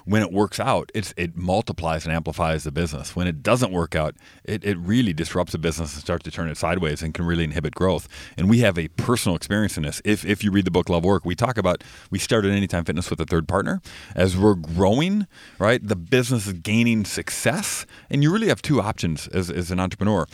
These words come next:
You can take more of those profits and put it in your pocket, or you can take more of those profits and invest it for long-term success. And, um, you know, we just had a, a phys-, a, an alignment difference with our third partner at the time.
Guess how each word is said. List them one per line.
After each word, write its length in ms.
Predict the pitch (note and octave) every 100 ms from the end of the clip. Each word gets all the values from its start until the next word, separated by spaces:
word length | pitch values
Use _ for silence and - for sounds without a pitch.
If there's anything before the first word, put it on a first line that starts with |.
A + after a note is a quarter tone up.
| - -
You 120 | G#2
can 160 | A2+ G2+
take 260 | - C3+
more 160 | A#2 A2
of 60 | G#2
those 120 | F#2+
profits 420 | - G#2 A2+ -
and 80 | -
put 100 | G#2
it 20 | F#2
in 80 |
your 100 | E2
pocket, 360 | D#2+ D#3+ G#3+ - _ - -
or 100 | G2
you 80 | G#2+
can 100 | G2
take 160 | A2 A2
more 140 | G#2+
of 60 | F#2+
those 120 | F#2+
profits 420 | - G#2 G2+ -
and 80 | G2
invest 460 | F#2 F2+ G2 F2 -
it 140 | -
for 140 | - E2+
long-term 540 | E2+ F2 E2 E2 D#2
success. 480 | - - C#2+ C#2 - - - - - -
And, 280 | A2 G#2+ G#2+
um, 260 | G#2 G2+
you 140 | F2 G#2+
know, 260 | G2+ F#2 F#2
we 220 | G2+ G2
just 240 | F#2 G#2+
had 220 | A2+ G#2
a, 160 | F#2+ F#2
a 140 | - F2+
phys-, 320 | D#2+ G#2 F#2+ D#2+
a, 140 | F2 D2+ C#2+ - F#2
an 140 | F#2+
alignment 480 | F2 F2 A2 G#2 -
difference 380 | F#2 G2+ G2 -
with 100 | E2+
our 100 | F2
third 200 | F#2 E2
partner 220 | F#2+ D2+
at 60 | F2
the 60 |
time. 300 | E2 G2 C3